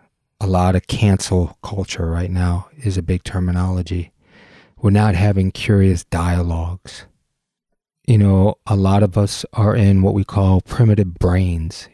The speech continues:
you know, that, which feed contempt and paranoia,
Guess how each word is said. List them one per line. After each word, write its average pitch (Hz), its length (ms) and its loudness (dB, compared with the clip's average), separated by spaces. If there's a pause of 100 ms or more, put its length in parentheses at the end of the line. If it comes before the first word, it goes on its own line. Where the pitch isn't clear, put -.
you - 120 -6
know, 90 200 0
that, 92 180 -12
which - 300 -6 (480)
feed 101 500 0
contempt 101 800 -2
and 87 220 0
paranoia, 95 960 2